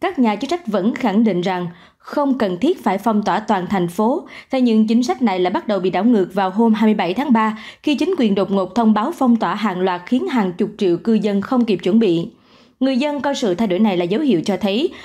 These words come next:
Bắc Kinh vẫn kiên quyết theo đuổi chính sách cứng rắn Zero covid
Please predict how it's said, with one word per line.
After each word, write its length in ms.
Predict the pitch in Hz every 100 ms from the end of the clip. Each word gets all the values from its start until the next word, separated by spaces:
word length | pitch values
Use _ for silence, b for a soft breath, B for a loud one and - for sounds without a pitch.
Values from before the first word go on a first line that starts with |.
| B
Bắc 160 | - 285
Kinh 200 | 233 220
vẫn 220 | 208 294
kiên 220 | - 214 185
quyết 200 | 339 -
theo 120 | 220
đuổi 180 | 180 170
chính 180 | 214 233
sách 240 | 370 -
cứng 200 | 233 302
rắn 280 | 240 226 339
Zero 300 | 214 185 185
covid 300 | 185 190